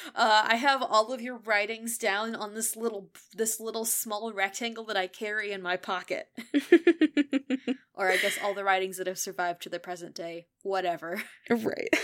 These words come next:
Speaker 2: <laughs> Um, yeah, there's definitely something that happens in a physical space that is, I won't say impossible, but extremely difficult to replicate.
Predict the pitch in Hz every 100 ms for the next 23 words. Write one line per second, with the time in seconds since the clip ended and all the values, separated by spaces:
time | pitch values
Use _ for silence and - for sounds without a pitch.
0 | - 320 349 - _ _ - - - -
1 | - - 240 226 214 220 226 - _ _
2 | _ _ _ _ _ _ _ - - -
3 | - 226 247 262 285 320 277 226 226 214
4 | 208 208 202 208 - - 202 - 190 -
5 | 90 - - 107 - 78 - - - -
6 | _ - - _ - 208 208 - - 190
7 | - - - _ _ _ _ _ _ _
8 | _ 220 226 208 233 202 202 196 202 226
9 | 202 196 - - - 190 160 165 165 -
10 | - 180 - 180 120 - 107 220 208 -